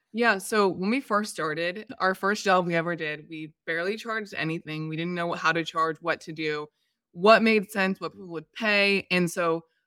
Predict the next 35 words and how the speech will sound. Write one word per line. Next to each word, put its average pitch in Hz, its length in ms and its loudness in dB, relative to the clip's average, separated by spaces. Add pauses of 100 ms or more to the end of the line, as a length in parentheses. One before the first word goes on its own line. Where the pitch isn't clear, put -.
(140)
our 254 180 4
first 214 320 -2
job, 175 420 2
we 175 200 -14
flew 185 440 -2
to 233 120 -10
North 226 280 -8
Carol-, 226 260 -4 (260)
I'll 220 100 6
just 233 180 -6
give 160 140 -6
you 151 80 -4
a 139 40 -8
backstory. 131 520 -6
Okay, 175 220 -2
so 175 120 -8
they 190 80 2
had 180 220 0 (220)
a, 170 60 0
a 160 160 0
one 226 320 0
bedroom, 220 360 2
one 175 200 -2
bath. 139 320 -6
Like, 165 160 -8
now 190 220 4
we 214 100 2
don't 190 120 -4
really 175 160 -4
even 160 180 -6
take 156 200 -12
those 156 180 -10
small 147 240 -12
projects, 156 580 -6
but 160 180 0